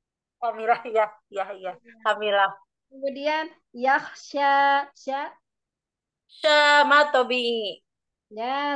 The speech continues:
Speaker 2: sekarang huruf kho, kho. Keluarnya dari mana?
Speaker 1: Kho itu tengah lidah. Eh,
Speaker 2: Ya.
Speaker 1: jim. Eh, eh, kho. Kho itu ujung tenggorokan. Kho.
Speaker 2: Ya, ujung tenggorokan atau namanya adnal halki.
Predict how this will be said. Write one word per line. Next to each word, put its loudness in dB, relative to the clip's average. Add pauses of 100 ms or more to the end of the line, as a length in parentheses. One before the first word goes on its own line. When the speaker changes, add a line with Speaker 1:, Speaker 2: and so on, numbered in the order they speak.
Speaker 2:
sekarang -4
huruf -6
kho, -4
kho. -6
Keluarnya -6
dari -6
mana? -8 (1400)
Speaker 1:
Kho 4
itu 4 (200)
tengah 4
lidah. 0 (1000)
Eh, 0
Speaker 2:
Ya. -4
Speaker 1:
jim. -2 (440)
Eh, -4 (180)
eh, 0
kho. -4 (200)
Kho -6
itu -8 (460)
ujung -2
tenggorokan. 0 (160)
Kho. -4 (400)
Speaker 2:
Ya, -4
ujung -4
tenggorokan 0
atau -2
namanya -2
adnal -2
halki. -8